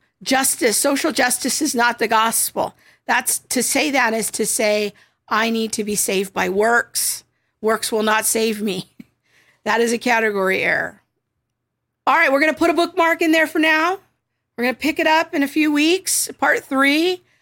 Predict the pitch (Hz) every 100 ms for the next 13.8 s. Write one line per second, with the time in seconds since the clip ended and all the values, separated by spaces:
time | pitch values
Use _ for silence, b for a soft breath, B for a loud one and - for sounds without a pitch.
0 | _ _ - 220 226 226 233 220 233 226
1 | - 277 277 - - 269 247 269 269 262
2 | 247 254 240 - 269 285 277 247 240 208
3 | 226 247 - 294 302 320 - b b b
4 | b - 220 208 226 247 247 254 233 -
5 | 240 226 247 269 269 254 247 233 247 254
6 | 254 247 214 - 208 214 214 226 254 -
7 | 294 277 294 311 311 320 254 202 196 -
8 | _ _ _ _ _ _ 240 220 220 214
9 | - _ - 214 220 208 _ 240 226 -
10 | 226 - 220 208 208 226 262 254 269 -
11 | 226 247 285 302 285 247 220 214 226 -
12 | 220 214 208 202 _ - 220 220 262 254
13 | 254 233 302 262 202 180 160 -